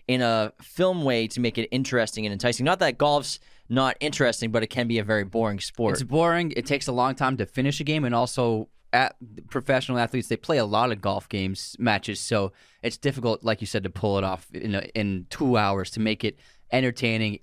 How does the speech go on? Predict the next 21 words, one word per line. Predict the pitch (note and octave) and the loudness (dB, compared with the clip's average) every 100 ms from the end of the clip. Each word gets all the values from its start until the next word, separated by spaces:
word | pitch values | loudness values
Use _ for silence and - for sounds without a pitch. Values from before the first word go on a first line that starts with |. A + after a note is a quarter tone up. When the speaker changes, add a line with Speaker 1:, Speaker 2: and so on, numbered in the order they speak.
| - | -2
Speaker 2:
and | A#2 A2 G#2+ G#2+ | 0 2 0 -2
intriguing. | G#2 G2 - A2+ G#2+ F#2 F#2 - A#2+ | -2 -4 -2 -2 -2 -4 -6 -6 -2
Speaker 1:
And | B2+ | 0
then | C3 | 2
the | B2+ | 2
next | C3+ C#3 - | 0 -2 -2
movie | C3 B2 B2+ | -2 0 0
he | A#2+ | -2
did | A2+ A#2+ A2 | 0 -2 0
was | A2 G#2 - _ _ _ - | -2 -4 -8 _ _ _ -2
Ali | A2+ G#2+ B2 B2+ G#2+ - A2+ | 0 2 0 0 -2 -8 -8
in | |
two | A2 A#2 | -4 2
thousand | A2 G#2 G#2 | 2 0 -2
one. | G#2 | -2
He | G#2 | 0
plays | G2+ | -2
Speaker 2:
Let's | G2 | -2
go. | - | 0
Speaker 1:
Cassius | A#2+ - G#2+ | 0 -2 -8
Clay, | - A#2 A2+ A#2 | -4 0 0 0